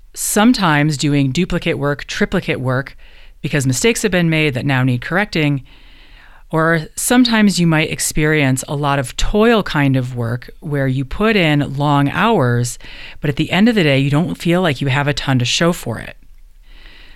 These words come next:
So the end result of all this, of all this hustle, is a lot of time,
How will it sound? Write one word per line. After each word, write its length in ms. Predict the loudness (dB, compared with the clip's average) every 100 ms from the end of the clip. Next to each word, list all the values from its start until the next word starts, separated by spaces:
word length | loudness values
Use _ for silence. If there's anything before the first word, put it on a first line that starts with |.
| -16
So 200 | -4 0
the 160 | 0 2
end 180 | 4
result 580 | 4 2 2 2 2 2
of 120 | 0
all 240 | 2 2 2
this, 400 | 0 -2 -4 -2
of 100 | 0
all 160 | 0
this 200 | 0 -2
hustle, 580 | -2 -2 0 -2 -2 -4 -10 -20 -20 -20 -20 -20 -4
is 300 | 0 0 0
a 60 | -4
lot 340 | -2 0 0
of 80 | 0
time, 680 | 0 2 2 4 2 0